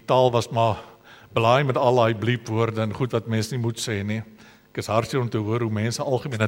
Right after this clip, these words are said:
taal vandag so is. Maar ek bely, dit was my woordeskat, maar toe ek tot bekering kom,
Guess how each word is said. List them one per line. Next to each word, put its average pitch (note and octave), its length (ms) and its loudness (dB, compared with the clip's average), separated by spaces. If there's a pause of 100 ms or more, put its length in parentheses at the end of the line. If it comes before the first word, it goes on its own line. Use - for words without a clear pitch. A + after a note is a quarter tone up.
taal A#2 280 0
vandag G2+ 360 -6
so A2 300 -8
is. - 160 -12 (1300)
Maar C3+ 220 2
ek C#3 100 -8
bely, C3 240 6
dit C#3 80 4
was B2+ 220 4
my A#2 140 0
woordeskat, A#2+ 600 -2
maar G#2+ 160 -2
toe B2 140 0
ek - 80 -12
tot A#2 100 -2
bekering D3+ 480 -4
kom, D3 240 -4